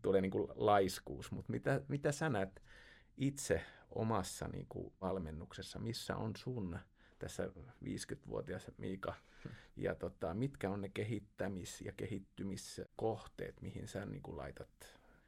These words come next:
Speaker 1: energiaa?
Speaker 2: Joo, kyllä tuo johtaminen on ollut itsellä tietysti silleen, silleen pinnalla, että, että päässyt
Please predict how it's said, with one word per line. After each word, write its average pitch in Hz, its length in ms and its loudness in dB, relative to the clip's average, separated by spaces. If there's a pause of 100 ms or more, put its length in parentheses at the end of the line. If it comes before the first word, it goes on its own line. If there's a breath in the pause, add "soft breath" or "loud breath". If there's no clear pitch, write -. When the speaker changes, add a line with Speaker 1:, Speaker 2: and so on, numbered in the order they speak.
(180 soft breath)
Speaker 1:
energiaa? - 640 -6 (800 soft breath)
Speaker 2:
Joo, 95 140 6
kyllä 98 120 2
tuo 95 120 8
johtaminen 104 540 6
on 107 100 4
ollut 107 220 4
itsellä 107 260 6 (200)
tietysti - 260 -6
silleen, 95 380 0 (160)
silleen 98 360 0
pinnalla, 90 480 0 (100)
että, - 140 -4
että - 200 -20
päässyt - 300 -2